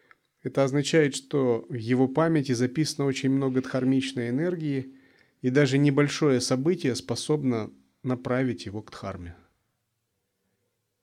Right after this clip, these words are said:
И тогда что получается? Человек первый раз видит гуру, первый раз видит божество, первый раз видит книгу. Внезапно что-то в нем пробуждается, и он понимает: «Так это же мой путь, это же моя жизнь».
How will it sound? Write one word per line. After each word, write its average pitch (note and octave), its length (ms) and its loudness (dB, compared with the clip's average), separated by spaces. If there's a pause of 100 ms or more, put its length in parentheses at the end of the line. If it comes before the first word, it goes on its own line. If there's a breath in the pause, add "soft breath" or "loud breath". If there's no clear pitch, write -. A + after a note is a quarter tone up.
(600)
И B2+ 80 -6
тогда B2 540 0
что B2+ 200 -2
получается? G2+ 640 -6
Человек C#3 400 -2
первый C3+ 300 2
раз A2+ 240 -4
видит A2 280 -12
гуру, B2+ 300 2
первый A#2+ 380 -4
раз A2+ 240 -4
видит A2 200 -8
божество, A2 580 -4
первый A2+ 400 -2
раз G#2 200 -8
видит G#2 280 -12
книгу. C3 520 -4 (500 soft breath)
Внезапно C3+ 440 2
что-то D#3+ 340 0
в B2 80 0
нем C3+ 160 4
пробуждается, C3+ 880 0 (680 soft breath)
и B2+ 60 0
он B2+ 180 4
понимает: A#2+ 420 2
«Так - 140 -4
это C3+ 200 -2
же C3 160 -2
мой C3+ 240 2
путь, C3+ 280 -2
это B2+ 160 -6
же A#2+ 140 0
моя C#3+ 240 4
жизнь». B2 420 0